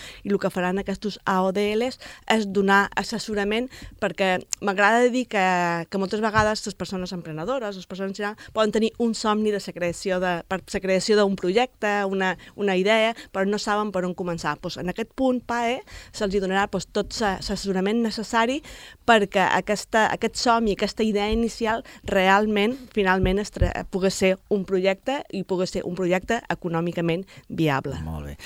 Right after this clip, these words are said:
Speaker 2: Recordem, això de A O E D L són les sigles en castellà d'Agents d'Ocupació i Desenvolupament Local, eh?
Speaker 1: Exacte, tal qual, sí.
Speaker 2: Molt
Speaker 1: També és
Speaker 2: bé.
Speaker 1: veritat que nosaltres vàrem, vàrem, els A O D Ls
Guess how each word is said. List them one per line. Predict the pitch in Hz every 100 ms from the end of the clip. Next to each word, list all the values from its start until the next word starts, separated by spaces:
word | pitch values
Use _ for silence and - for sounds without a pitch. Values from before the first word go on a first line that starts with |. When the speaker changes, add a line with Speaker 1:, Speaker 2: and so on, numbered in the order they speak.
| -
Speaker 2:
Recordem, | 127 120 135 127
això | 127 143
de | 139 135
A | - 160
O | 156
E | 151
D | 139 139
L | 143 156 165
són | 151
les | 139 -
sigles | 143 143
en | 135
castellà | 147 147 170 151 160
d'Agents | 151 151 151 139 135 135 123 139 123
d'Ocupació | 139 135 127 135 135
i |
Desenvolupament | 131 127 120 120 110 110 104
Local, | 92 71 53 98
eh? | 123
Speaker 1:
Exacte, | 170 160 165
tal | 165 165
qual, | - 151 160
sí. | 196
Speaker 2:
Molt | - - 202
Speaker 1:
També | 208
és |
Speaker 2:
bé. | 214
Speaker 1:
veritat | 214 220
que | 214
nosaltres | 185 196 185
vàrem, | 180 185 - -
vàrem, | 170 175 170 -
els | 170 170 170
A | 175
O |
D | 190 202
Ls | 226 208 247